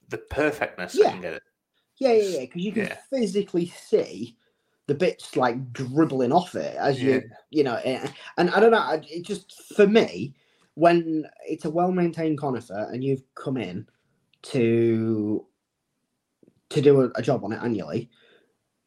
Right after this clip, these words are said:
Speaker 2: and you know for a fact that you're kind of part of that hedge's, like, history of looking good.
Speaker 1: Yeah.
Speaker 2: Uh, yeah, that's, that, that for me, there are some real jobs I seek out, and
Speaker 1: Hmm.
Speaker 2: we're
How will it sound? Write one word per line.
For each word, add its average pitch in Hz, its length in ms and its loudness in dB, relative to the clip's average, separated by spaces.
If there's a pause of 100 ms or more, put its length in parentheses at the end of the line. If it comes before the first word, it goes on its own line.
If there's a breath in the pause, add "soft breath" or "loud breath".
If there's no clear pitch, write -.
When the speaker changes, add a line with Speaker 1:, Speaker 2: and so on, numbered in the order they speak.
(560)
Speaker 2:
and 139 200 6
you 143 60 8
know 175 240 10
for 175 140 -2
a 135 40 0
fact - 400 -6
that 104 140 -10
you're 135 300 0
kind 135 320 -8
of 123 100 -12
part 135 280 -4
of 120 100 -8
that 123 160 -4
hedge's, 131 440 -8
like, 123 280 -8 (260 soft breath)
history 151 580 0
of 135 140 0
looking 139 340 -2
good. 127 280 -2 (240)
Speaker 1:
Yeah. 95 220 0 (500)
Speaker 2:
Uh, 127 160 -2 (200)
yeah, 139 260 4
that's, 151 240 0
that, 156 180 2 (140)
that 165 200 2
for 165 100 -6
me, 120 460 -4 (440)
there 151 560 2
are 135 40 -8
some 127 280 -12
real 135 200 -6
jobs 123 260 -8
I 117 60 -8
seek 113 320 -8
out, 98 240 -6 (480)
and 117 400 0
Speaker 1:
Hmm. 95 140 -4
Speaker 2:
we're 123 480 4